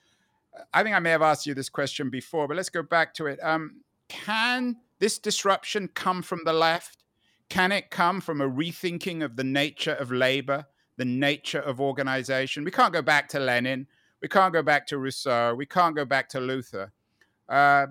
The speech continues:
but all those guys worked off historical ideas too. Um, can the left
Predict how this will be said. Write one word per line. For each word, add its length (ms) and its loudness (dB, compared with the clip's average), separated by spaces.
but 140 2
all 180 4
those 240 6
guys 540 4
worked 540 2
off 280 2
historical 600 -2
ideas 640 -2
too. 500 -6
Um, 560 -2
can 600 0
the 80 0
left 560 0